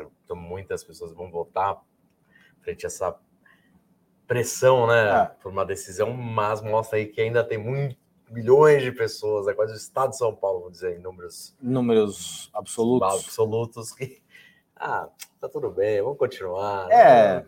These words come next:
Speaker 1: Eu não quero me, me
Speaker 2: Mel-,
Speaker 1: envolver
Speaker 2: vamos,
Speaker 1: com
Speaker 2: vamos
Speaker 1: isso.
Speaker 2: pro TikTok,
Speaker 1: É.
Speaker 2: um, um vídeo de trinta
Speaker 1: <laughs>
Speaker 2: segundos.
Speaker 1: Exatamente.
Speaker 2: É... bom, vai ter reunião do Conselho da Petrobras amanhã, que deve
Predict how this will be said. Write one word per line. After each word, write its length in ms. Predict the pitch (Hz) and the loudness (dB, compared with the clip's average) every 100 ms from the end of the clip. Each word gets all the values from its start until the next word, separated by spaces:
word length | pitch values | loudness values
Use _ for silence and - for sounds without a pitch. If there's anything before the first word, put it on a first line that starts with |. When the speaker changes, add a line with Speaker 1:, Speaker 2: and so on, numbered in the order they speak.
| _ | _
Speaker 1:
Eu 100 | 151 | -4
não 140 | 147 143 | -2 2
quero 180 | 139 127 | 0 0
me, 320 | 110 92 85 - - | -4 -6 -10 -14 -16
me 140 | - | -6
Speaker 2:
Mel-, 160 | 117 131 | 0 2
Speaker 1:
envolver 100 | 120 | 4
Speaker 2:
vamos, 240 | 147 151 | 4 4
Speaker 1:
com 60 | 135 | 4
Speaker 2:
vamos 200 | 143 170 | 4 4
Speaker 1:
isso. 60 | 113 | 2
Speaker 2:
pro 100 | 151 | 0
TikTok, 840 | - - 131 - 127 139 123 - | -4 -10 -12 0 4 6 4 -2
Speaker 1:
É. 120 | 107 113 127 - 156 117 110 117 | -2 0 0 2 2 2 2 2
Speaker 2:
um, 40 | |
um 20 | |
vídeo 300 | 110 120 117 | 2 0 0
de 100 | 110 107 | -4 -6
trinta 260 | 117 123 113 | -10 -6 -6
Speaker 1:
<laughs> 0 | |
Speaker 2:
segundos. 540 | - 101 95 92 87 98 | -4 -4 -4 -4 -4 -4
Speaker 1:
Exatamente. 500 | 95 - 85 71 67 _ _ _ _ _ _ _ _ - | -6 -6 -14 -14 -20 _ _ _ _ _ _ _ _ -2
Speaker 2:
É... 1600 | 123 117 117 113 110 110 107 107 107 107 104 104 104 104 101 101 - | 4 8 8 10 8 8 6 6 6 6 4 4 2 2 -2 -10 0
bom, 320 | 147 127 - _ _ _ _ _ _ | 2 2 -2 _ _ _ _ _ _
vai 200 | 135 143 | -4 -4
ter 240 | 139 143 | 0 0
reunião 420 | 135 135 131 135 131 | 0 -4 -4 -4 -4
do 120 | 123 | -6
Conselho 600 | - 123 - - 123 113 | -8 -10 -8 -6 -4 0
da 120 | 117 | -2
Petrobras 640 | - 120 120 117 117 117 | -2 -6 -4 -2 2 2
amanhã, 600 | 117 120 127 160 185 180 | 0 -4 -4 0 0 0
que 120 | - 127 | -4 -2
deve 480 | 123 120 123 120 | 0 0 -2 -6